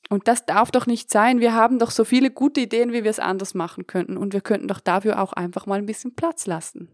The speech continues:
Was meint ihr? Okay, jetzt quatsche ich hier wahnsinnig viel. Ähm,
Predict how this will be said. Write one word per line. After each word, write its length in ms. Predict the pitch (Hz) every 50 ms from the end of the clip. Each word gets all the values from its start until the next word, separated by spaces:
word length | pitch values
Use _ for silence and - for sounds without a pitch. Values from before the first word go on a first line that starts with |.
| _ _ _
Was 300 | 160 156 165 - - 190
meint 280 | 196 208 233 233 -
ihr? 360 | - 277 302 262 185 170 175 - _ _ _ _ _ _ _ _ _ _ _ _ _ _ _ _ _ _ _ _ _ _ - - - - - - - -
Okay, 240 | 240 262 - - 175
jetzt 200 | 165 - - -
quatsche 420 | - 190 185 208 233 - - 233
ich 60 | 214
hier 140 | - 226 208
wahnsinnig 400 | 190 202 226 240 226 214 196 -
viel. 300 | - 233 214 208 247 - _ _ - - - - - - - - - - - _ _ -
Ähm, 420 | 226 233 233 240 240 247 247 233